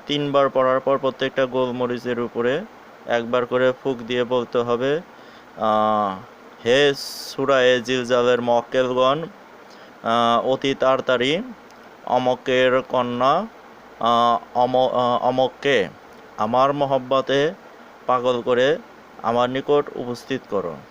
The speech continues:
এই কথাটি বলতে হবে। এইভাবে প্রত্যেকটা, আহ, গোলমরিচের উপরে তিনবার তিনবার করে এভাবে পড়ে একচল্লিশটা গোলমরিচ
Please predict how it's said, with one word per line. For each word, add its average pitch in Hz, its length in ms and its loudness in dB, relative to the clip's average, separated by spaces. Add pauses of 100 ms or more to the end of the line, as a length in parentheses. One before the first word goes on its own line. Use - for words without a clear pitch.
(1300)
এই 127 180 0
কথাটি 147 340 -2
বলতে 135 340 -2
হবে। 110 240 0
এইভাবে 139 440 2
প্রত্যেকটা, 151 920 0 (460)
আহ, 120 400 2
গোলমরিচের 135 680 0
উপরে 131 440 0 (400)
তিনবার 131 460 0
তিনবার 127 380 -2
করে 127 400 0
এভাবে 123 460 0
পড়ে 127 400 0
একচল্লিশটা 135 640 -4
গোলমরিচ 123 540 -4